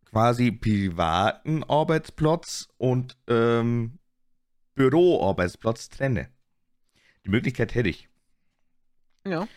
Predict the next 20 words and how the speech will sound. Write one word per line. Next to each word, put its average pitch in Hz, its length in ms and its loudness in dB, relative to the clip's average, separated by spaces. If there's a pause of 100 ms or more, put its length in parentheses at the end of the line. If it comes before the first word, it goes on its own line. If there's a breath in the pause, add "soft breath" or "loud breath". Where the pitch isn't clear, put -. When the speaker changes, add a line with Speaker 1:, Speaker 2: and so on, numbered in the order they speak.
(180 loud breath)
Speaker 1:
Und - 100 -4
wenn 139 160 4
mir 175 80 2
jetzt 175 240 -2
dann 123 160 0
irgendwie 135 480 0
ein 98 220 -4
siebenundzwanzig 127 600 -2
Zoll 113 200 0
Monitor, 104 480 0
sag 95 140 0
ich 95 80 0
jetzt 92 180 -4
mal, 87 260 0 (440 soft breath)
äh, 104 80 2
relativ 123 680 0
günstig 175 420 -2
noch 117 240 -2
mal 110 180 0
hergeht, 110 560 -2